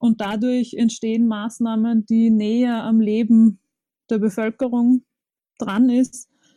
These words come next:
und dadurch auch, ähm, dann gut getragen wird von der Bevölkerung.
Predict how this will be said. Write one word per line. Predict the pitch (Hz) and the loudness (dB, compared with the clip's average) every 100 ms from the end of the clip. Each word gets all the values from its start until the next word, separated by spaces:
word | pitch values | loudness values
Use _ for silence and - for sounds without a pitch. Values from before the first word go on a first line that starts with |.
| _ | _
und | - 226 | 0 0
dadurch | 220 214 220 226 202 - | 0 -4 0 0 -2 -6
auch, | 208 214 - - - 214 | -6 -6 -10 -14 -8 -4
ähm, | 214 208 | -2 -2
dann | 208 208 | -2 -2
gut | 208 214 - | 0 -2 -2
getragen | 214 196 196 214 | -6 -4 -2 0
wird | 196 190 | 0 -4
von | 202 | -6
der | 196 | -6
Bevölkerung. | 190 - - 214 220 262 | -6 -10 -10 -10 -8 -8